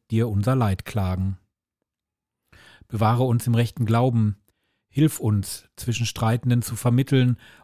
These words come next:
und gib, dass wir uns den Aufgaben stellen, die du uns verantraust. Diese Bitten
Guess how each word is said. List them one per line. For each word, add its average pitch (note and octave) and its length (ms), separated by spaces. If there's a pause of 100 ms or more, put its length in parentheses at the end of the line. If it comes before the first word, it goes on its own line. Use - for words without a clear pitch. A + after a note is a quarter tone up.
und A2 180
gib, - 260 (160)
dass B2 220
wir B2 100
uns A2+ 180
den B2+ 120
Aufgaben A#2 500
stellen, A2+ 460
die G#2 140
du G#2+ 180
uns G2+ 280
verantraust. G2 920 (2500)
Diese B2+ 220
Bitten C3+ 500